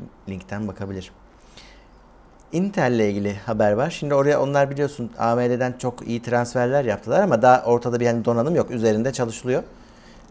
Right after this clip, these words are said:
Fakat o arada şey yapıyorlar. Dikkat çekmiş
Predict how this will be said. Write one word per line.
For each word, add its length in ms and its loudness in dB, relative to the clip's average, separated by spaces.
Fakat 360 0
o 140 8
arada 300 6
şey 200 2
yapıyorlar. 560 0
Dikkat 340 -2
çekmiş 540 -8